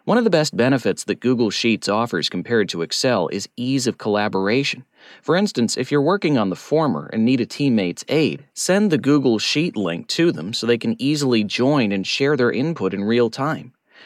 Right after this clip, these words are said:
In other words, you can keep track of changes as they appear and ensure all team members are on the same page simultaneously.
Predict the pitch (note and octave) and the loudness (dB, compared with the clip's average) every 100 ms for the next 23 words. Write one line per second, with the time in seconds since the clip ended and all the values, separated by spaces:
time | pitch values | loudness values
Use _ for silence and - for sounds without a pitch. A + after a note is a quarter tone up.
0 | - F3 A3+ A#2 G2 - C3 C#3+ G3 G#3 | -4 0 2 2 2 0 -2 -2 -4 -4
1 | - C#3+ D3+ F3 - - A#2 A#2+ G2 F2 | -4 -2 -2 -2 -4 -2 0 2 0 -2
2 | - A2 A2 G#2 F2+ - - E3+ E2 - | -2 -2 -2 -2 -4 -4 0 2 0 -2
3 | A#2 B2 - E3 E3+ - C#3+ F#3 F3 - | -2 0 0 0 0 0 0 0 0 -4
4 | E3 E3+ G2 E2+ F2 E2+ G2+ G#2+ F2+ A#2 | -2 0 0 -2 -4 -2 -2 -2 -2 -2
5 | G#2+ F#2+ - C#3 G2+ - A#2+ A2+ G2 - | -2 -2 0 0 0 -2 0 0 -2 -2
6 | C#3 D#3+ G#2+ - - | 0 0 -2 -6 -12